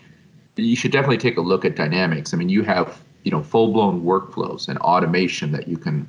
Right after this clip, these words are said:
um, put into place. You've got a full lead pipeline, so you can start off with, with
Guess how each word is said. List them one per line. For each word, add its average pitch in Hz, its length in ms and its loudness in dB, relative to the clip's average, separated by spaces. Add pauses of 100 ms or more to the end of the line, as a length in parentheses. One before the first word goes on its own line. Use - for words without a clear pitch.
um, - 360 -2
put 104 180 2
into 85 200 2
place. - 480 -4
You've 92 120 -2
got 92 180 2
a 95 40 0
full 95 460 2 (480)
lead 107 460 2
pipeline, - 580 0
so - 100 -4
you 85 80 2
can 82 120 -4
start 98 200 2
off 90 140 2
with, 85 200 0 (500)
with - 240 -2